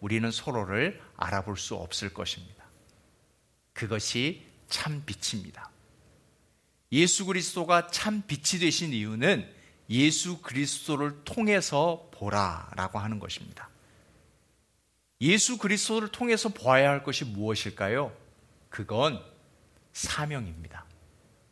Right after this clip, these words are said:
예수 그리스도를 통해서 나를 알아야 되고, 예수 그리스도를 통해서 내가 누구인지 아는 것은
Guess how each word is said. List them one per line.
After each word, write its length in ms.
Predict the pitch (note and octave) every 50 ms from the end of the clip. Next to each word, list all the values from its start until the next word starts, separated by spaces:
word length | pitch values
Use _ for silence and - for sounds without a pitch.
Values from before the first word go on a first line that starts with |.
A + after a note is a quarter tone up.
| _ _ _ _ _ _ _ _ _ _ _ _ _ _ _ _ _ _ _ _ _ _ _
예수 380 | A#2 C3+ E3 F#3 F3+ - G3+ F#3
그리스도를 520 | - F3 E3 E3+ D#3 - - F3 E3+ F3
통해서 840 | E3+ - E3+ D#3 D3+ D3 C#3+ - - D3+ D#3 E3 D#3+ D#3+ D#3+ - - -
나를 360 | - - - - A#2+ D3 E3
알아야 400 | D#3 A#2+ G#2+ G#2 G2 G2+ G2 F#2+
되고, 520 | F2 F#2 F#2 F#2 A2+ C#3 F3+ A3+ A#3 - - - - _ _ _ _ _ _ _ _ _ _ _ _ _ _ _ _ _ _ _ -
예수 400 | B2 D3+ F#3 G3+ - - A3 F#3+
그리스도를 480 | - F3+ F#3 F3+ F#3 - F#3+ F3+ F3+
통해서 720 | F3+ F3+ E3+ E3 D#3+ D#3 D#3 - E3 D#3+ E3 E3 D#3+ B2+ G2
내가 300 | G#2 A#2 B2+ F3+ F#3 F#3
누구인지 560 | D3 C3 B2+ D3 D#3+ D#3 D3+ C#3+ C#3+ D#3 D3
아는 340 | A2+ G2 G#2 A2 A#2 A#2+ A2+
것은 520 | A#2 A2+ - - F#3 F#3+ E3 A#2 F2 -